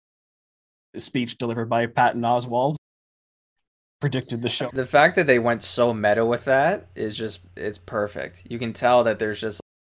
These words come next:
Speaker 2: not only fans of Star Wars, but fans of fans of Star Wars.
Speaker 1: I heard
Speaker 2: That
Speaker 1: that he did that scene as an improv.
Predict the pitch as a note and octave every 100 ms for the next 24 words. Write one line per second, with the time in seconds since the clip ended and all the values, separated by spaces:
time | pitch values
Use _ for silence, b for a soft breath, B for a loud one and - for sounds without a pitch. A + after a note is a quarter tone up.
0 | - B2 C3+ C3+ A2+ - A2 A2 G#2+ G#2
1 | - G2 G#2 A2+ C3+ G#2+ E2+ - A2 A2
2 | G#2+ - A2+ A2+ - A2 G2+ G2 G2+ -
3 | - - - - - - A2 E3 - A2+
4 | G2+ G#2 G2 F2+ - - b b - -
5 | B3 C#4 A#3 A3 G#3+ G3+ G3 F#3+ - G3
6 | F3+ C#3+ C3 E3 D#3 B2+ G#2